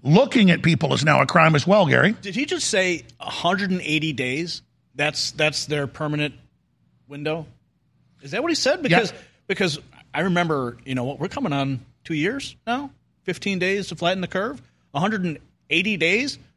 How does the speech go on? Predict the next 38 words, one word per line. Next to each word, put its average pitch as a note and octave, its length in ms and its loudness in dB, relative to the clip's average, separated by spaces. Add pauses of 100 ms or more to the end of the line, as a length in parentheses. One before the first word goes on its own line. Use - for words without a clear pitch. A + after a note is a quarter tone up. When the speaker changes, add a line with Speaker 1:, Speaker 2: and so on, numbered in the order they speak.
(160)
Speaker 2:
They're D3+ 140 -4
not E3+ 160 0
gonna D3+ 140 -2
extend D#3+ 460 -2
that G#3 200 0
when C#3 140 -4
they B2+ 100 -4
don't C3 200 -6
need C#3+ 240 -6
to? C4 220 -6 (140)
Speaker 1:
Yeah, F#3 120 2
if F#3 140 6
fifteen C4 540 6
days G#3 520 6
is F3+ 400 4
now F#3 180 6
two G#3 240 2
years, F3 560 6 (320)
then D3+ 120 4
a D3+ 40 4
hundred G#3+ 280 6
and F3+ 80 6
eighty E3+ 200 6
days D#3+ 340 6
would D#3 100 -2
basically E3 440 4
be E3+ 120 4
like D3+ 160 4
fifty G#3+ 320 2
years? C4+ 440 -4
Speaker 2:
Yeah, A#3 260 -14
and D#3+ 160 -10
so, G3+ 100 -10
so A#3 200 -8
that's, D3 400 -2
that's D#3 280 0
permanent, G3 520 -4
right? C3+ 280 -6